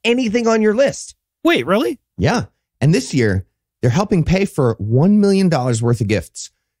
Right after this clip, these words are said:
Speaker 3: Just add Honey to your computer, create a free account, and throw some holiday gifts on your drop list for a chance to win.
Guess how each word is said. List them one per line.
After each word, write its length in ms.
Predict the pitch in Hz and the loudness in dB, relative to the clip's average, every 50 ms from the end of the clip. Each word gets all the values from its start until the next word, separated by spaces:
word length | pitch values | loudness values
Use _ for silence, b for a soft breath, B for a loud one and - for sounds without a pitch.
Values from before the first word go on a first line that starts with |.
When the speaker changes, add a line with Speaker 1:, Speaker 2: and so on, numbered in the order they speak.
| _ - | _ -4
Speaker 3:
Just 160 | 143 143 - | -4 -2 0
add 200 | 165 151 156 135 | 0 0 0 0
Honey 240 | 120 156 170 190 190 | 0 0 0 0 -2
to 100 | - - | -2 -2
your 80 | 175 | -2
computer, 540 | 190 - 214 185 - 127 107 95 104 131 - _ _ _ _ | 0 0 0 2 2 0 0 0 -2 -4 -4 _ _ _ _
create 220 | - - 131 123 | -2 0 0 0
a 60 | 107 95 | 0 -2
free 220 | - 170 165 170 | 0 2 2 2
account, 380 | 160 165 190 160 131 113 95 - _ _ _ _ _ - | 2 0 0 0 0 -2 -4 -6 _ _ _ _ _ -12
and 80 | - | -6
throw 140 | - 120 120 | -2 -2 -2
some 160 | 117 - 120 | 0 0 0
holiday 260 | 120 170 214 220 180 | 0 0 0 0 0
gifts 260 | 170 175 196 - - - - | 0 -2 -2 -4 -6 -6 -2
on 160 | 135 151 156 | 0 0 2
your 100 | 143 131 | 0 0
drop 420 | 110 95 107 156 202 - - - | -2 -2 0 0 0 0 -2 -4
list 340 | 101 92 85 87 - - - _ _ _ | -4 -4 -4 -4 -6 -10 -18 _ _ _
for 140 | - 98 87 | -6 -4 -4
a 40 | - | -4
chance 360 | - - 135 123 120 - - | -2 -2 -2 -2 -2 -4 -2
to 80 | - 123 | -2 0
win. 320 | 127 123 95 - 71 - | 0 0 -2 -6 -8 -12